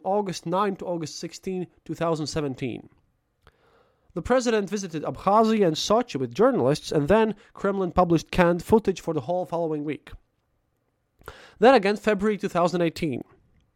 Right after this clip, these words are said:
In the midst of election campaign, Putin cancelled all public events on February twelfth to fourteenth. Peskov admitted that the head of state caught a cold. And on September thirteenth to September twenty-ninth of two thousand and twenty-one,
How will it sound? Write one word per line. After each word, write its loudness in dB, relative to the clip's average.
In 4
the 4
midst 2
of -6
election -4
campaign, 0
Putin 0
cancelled 0
all 2
public 0
events -4
on -8
February -4
twelfth 2
to -12
fourteenth. -4
Peskov 4
admitted -4
that -4
the 0
head -2
of -6
state 0
caught -2
a -6
cold. -6
And 2
on -4
September -4
thirteenth 0
to -12
September -2
twenty-ninth -2
of -6
two -4
thousand 0
and -4
twenty-one, 0